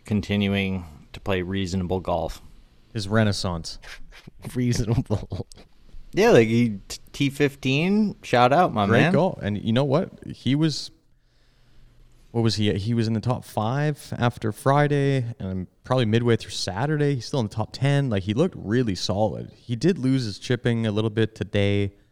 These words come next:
Speaker 2: Um, and the putt, the thing is with Jordan, he's gonna be an elite ball striker with the irons, but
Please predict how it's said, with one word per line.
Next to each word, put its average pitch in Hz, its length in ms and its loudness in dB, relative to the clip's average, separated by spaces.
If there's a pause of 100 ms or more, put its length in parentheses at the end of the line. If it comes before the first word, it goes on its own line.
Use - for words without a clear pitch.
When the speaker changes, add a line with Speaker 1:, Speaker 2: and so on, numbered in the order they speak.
(520)
Speaker 2:
Um, 85 480 -6 (320)
and 104 100 -6
the 104 60 -2
putt, 135 240 -4
the 80 100 -4
thing 185 240 -2
is 240 100 -2
with 170 80 -6
Jordan, 120 460 -2 (720)
he's 107 200 -20
gonna 214 160 6
be 180 100 4
an 135 40 6
elite 104 280 2
ball 87 180 -2
striker - 320 -8
with 80 220 -6
the 80 100 -8
irons, 73 300 -12
but - 260 -8